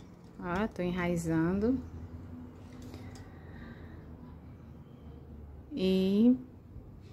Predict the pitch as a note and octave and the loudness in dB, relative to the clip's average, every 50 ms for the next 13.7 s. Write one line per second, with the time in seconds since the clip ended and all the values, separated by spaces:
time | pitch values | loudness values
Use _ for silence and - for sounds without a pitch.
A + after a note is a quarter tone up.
0 | - - - - - - - - - - - - - - - - G#3+ G3+ F#3 F#3 | -16 -16 -16 -16 -16 -16 -16 -16 -16 -16 -16 -16 -18 -16 -6 0 2 4 4 4
1 | F#3 F#3 F#3+ F#3+ G3 F3+ E3+ D#3 D#3 D#3+ E3 E3 F3 F#3 G3 G#3+ A#3 C4+ C4+ - | 6 6 6 6 6 4 4 4 6 6 8 6 6 6 6 8 8 8 8 8
2 | - - - - - - - - - - - - - - - - - - F3 F3 | 2 -10 -16 -16 -16 -16 -16 -16 -16 -16 -14 -14 -14 -16 -16 -14 0 4 6 6
3 | F3 F3 - - F3 F3 F3 F3+ F3 E3+ E3 - - - D#3+ D#3+ D#3+ D#3 D#3 D#3+ | 6 4 0 2 2 4 6 6 6 6 4 4 2 4 6 8 8 8 8 6
4 | F#3 G#3 A#3+ A3+ - - - - - - - - - - - - - - - - | 6 4 2 0 -4 -10 -14 -14 -14 -14 -16 -16 -16 -16 -16 -18 -18 -18 -18 -18
5 | - - - F3 E3+ E3+ F3+ F3 F3+ F#3 F#3+ F#3+ F#3 - - - - - - - | -16 -4 2 2 2 4 4 4 6 6 6 6 6 2 -2 -12 -14 -14 -14 -12
6 | - - F3 E3 F3 F3+ F3 - A3 B3 B3 - D#4 C#4+ A3+ G3+ F3 F3 F3 E3+ | -4 0 2 4 6 4 6 8 8 8 10 10 8 10 10 10 6 8 6 6
7 | F3 E3+ E3+ - F3+ F3+ F#3 G3+ F#3 F3 F3 F3+ F3 - E3+ E3+ F3 F3+ F3+ E3+ | 6 4 4 4 4 4 6 6 4 4 4 2 2 2 2 2 4 4 4 4
8 | E3 E3 F3 F#3+ G#3 A3 A3+ A#3 B3 B3 - - - - - - - - - - | 4 4 4 4 4 6 8 8 8 8 6 2 -6 -10 -10 -10 -10 -10 -10 -10
9 | - - - - - - - - F3+ G3 G3 - G#3+ G#3 - G3 F#3 F3 E3+ E3+ | -10 -10 -12 -10 -10 -2 4 6 6 6 6 4 0 2 4 4 4 6 6 8
10 | E3 F3 F#3 G3 G3 G3 F#3+ F#3 F#3 F3+ F3+ F3 E3+ G3 G#3+ A#3 B3 B3+ A#3+ A3+ | 8 8 8 6 6 6 6 6 8 8 8 6 6 8 10 12 12 12 12 10
11 | G#3+ G3+ G#3 G3+ G3 F#3+ F#3+ - - F3 E3 F3 F#3 G3 F#3+ F3+ F3+ F3+ - - | 8 6 4 4 4 2 0 2 2 4 4 4 4 2 2 2 0 0 -2 -2
12 | F3+ F3 F3 F3 F3 F3 - - D#3 E3 - - - E3 E3+ F3+ E3 E3+ - F#3 | 0 2 2 2 0 -2 -2 0 0 0 0 0 0 0 2 2 0 0 0 -4
13 | F#3 - - F3+ F#3 G3 G#3 A3 G#3+ - - A3+ A#3+ A3+ | -6 -2 0 2 4 4 4 4 2 2 2 2 2 2